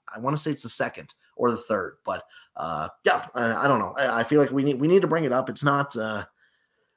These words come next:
not something that's fun to talk about, but it's a lot less fun for other people that are out there dealing with harassment and stuff like that. And, uh, the other thing I want to say quick was congratulate, or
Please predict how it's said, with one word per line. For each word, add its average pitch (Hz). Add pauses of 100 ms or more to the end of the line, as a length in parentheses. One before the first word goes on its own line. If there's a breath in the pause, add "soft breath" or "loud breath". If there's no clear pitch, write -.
(140)
not -
something 196
that's 170
fun 165
to 165
talk 147
about, 156
but 120
it's 120
a 123
lot 131
less 131
fun 127
for 107
other 120
people 127
that 98
are 98
out 107
there 101
dealing 104
with 98
harassment 95
and 90
stuff -
like 90
that. 92
And, 95
uh, 90 (240 loud breath)
the 180
other 190
thing 165
I 143
want 127
to -
say 123
quick 107
was 98
congratulate, 113
or 147